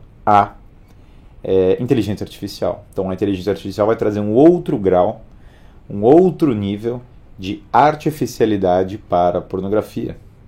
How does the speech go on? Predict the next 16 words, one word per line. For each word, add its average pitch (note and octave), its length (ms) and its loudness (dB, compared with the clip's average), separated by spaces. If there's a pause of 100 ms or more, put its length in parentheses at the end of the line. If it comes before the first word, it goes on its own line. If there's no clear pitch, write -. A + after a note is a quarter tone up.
(1000)
Nós B2 140 2
estamos E3 320 0
num E3 120 2
ponto D#3 340 -2
muito C#3 260 0
exótico, A2+ 560 2
eu F#2+ 40 -4
já G#2 100 -4
falei G#2+ 280 0
isso A#2 220 -6
em G#2+ 40 -4
outros G#2 220 -8
momentos, G2 580 -8 (1800)
no C3 160 -2
qual A#2+ 460 6 (540)
na, B2 380 0